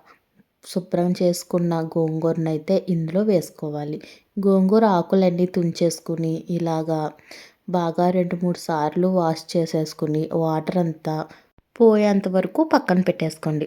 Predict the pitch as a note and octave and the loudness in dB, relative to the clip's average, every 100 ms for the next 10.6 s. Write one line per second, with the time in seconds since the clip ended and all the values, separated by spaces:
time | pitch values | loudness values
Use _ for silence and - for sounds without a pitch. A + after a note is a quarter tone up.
0 | - G3 G3 G#3 A3+ G#3+ G3 F#3+ F#3+ F#3 | 0 2 4 2 2 4 6 4 4 2
1 | E3+ E3+ - E3 - - F3+ E3+ - - | 0 -2 -2 -4 -4 -4 -4 -4 -6 -6
2 | E3 E3 E3+ F3+ - F#3 E3 E3 E3+ E3+ | -2 -2 0 -2 0 0 2 2 2 2
3 | E3+ D#3+ - D#3 D#3 D3 - - _ - | 0 -2 -6 -4 -4 -4 -10 -20 _ -2
4 | G3 F3+ G#3 A3+ G3+ E3 C#3 - - D3 | 0 2 0 4 2 2 -6 -8 -10 -6
5 | C#3+ D3 - - - F#3 F3+ F#3 - G#3+ | -6 -6 -10 -20 -8 -2 -2 -2 0 2
6 | G#3 G3 G3 G#3 G3+ F3+ F3+ F3+ F#3+ F#3 | 4 4 4 2 4 2 2 0 0 0
7 | F3+ - F3 F3+ F3+ E3+ E3+ E3 E3 D#3+ | -2 0 0 2 0 0 -2 -4 -4 0
8 | F#3+ G#3+ F#3 F3+ F#3 E3+ E3 E3+ E3 D#3+ | 0 2 0 0 0 -2 -2 -4 -2 -4
9 | D#3+ E3 F3 G#3+ E3+ F3 F3 D#3+ E3 D#3+ | -4 -2 2 2 0 -4 -2 -4 -6 -8
10 | D#3+ D#3+ D#3+ D#3+ D#3+ | -4 -4 -4 -4 -4